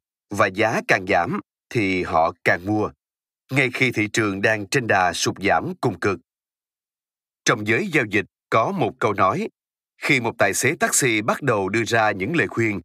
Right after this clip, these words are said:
về một chứng khoán nào đó, thì đã đến lúc phải bán chúng đi. Và có lẽ câu nói này cũng trở nên mở rộng cho những nhà tư vấn tài chính nữa.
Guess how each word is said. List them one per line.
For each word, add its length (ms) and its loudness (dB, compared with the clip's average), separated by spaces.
về 200 2
một 180 -6
chứng 140 0
khoán 320 0
nào 100 0
đó, 340 2
thì 240 0
đã 120 4
đến 160 -2
lúc 200 -2
phải 200 0
bán 340 0
chúng 140 -2
đi. 240 -2
Và 320 2
có 160 0
lẽ 380 2
câu 160 2
nói 160 0
này 340 0
cũng 180 -2
trở 160 2
nên 300 0
mở 240 0
rộng 360 0
cho 100 2
những 220 -2
nhà 280 2
tư 140 0
vấn 340 0
tài 200 0
chính 260 -4
nữa. 320 -2